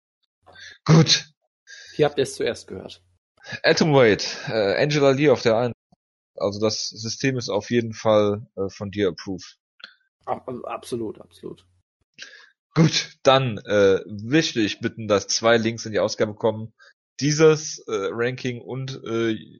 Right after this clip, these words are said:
Speaker 1: Dailymotion, Yusuf Sadulayev gegen Hideo Toko. Ich wünsche
Speaker 2: Mhm.
Speaker 1: euch einen guten Start in die Woche. Nächste Woche haben wir dann,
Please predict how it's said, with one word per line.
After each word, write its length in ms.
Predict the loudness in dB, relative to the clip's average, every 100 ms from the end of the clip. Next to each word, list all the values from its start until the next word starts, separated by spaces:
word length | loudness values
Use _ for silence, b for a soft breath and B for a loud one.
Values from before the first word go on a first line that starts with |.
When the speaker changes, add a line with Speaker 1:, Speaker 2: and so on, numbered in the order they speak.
| _
Speaker 1:
Dailymotion, 760 | 2 2 4 2 0 -2 -6
Yusuf 380 | -4 -4 -4 -4
Sadulayev 600 | 0 0 2 4 4 2
gegen 200 | -4 -6
Hideo 260 | -4 -4 -2
Toko. 520 | -4 -2 0 0 -2 B B B B B
Ich 160 | -4 -2
wünsche 220 | 0 2
Speaker 2:
Mhm. 60 | 2
Speaker 1:
euch 240 | 2 0
einen 380 | -2 -4 -6 -10
guten 220 | -10 -4
Start 320 | 2 4 4
in 60 | 2
die 80 | 2
Woche. 280 | 0 2 -2
Nächste 540 | 0 0 0 0 -4
Woche 240 | -4 -4
haben 220 | -6 -6 -6
wir 100 | 0
dann, 340 | 0 0 -6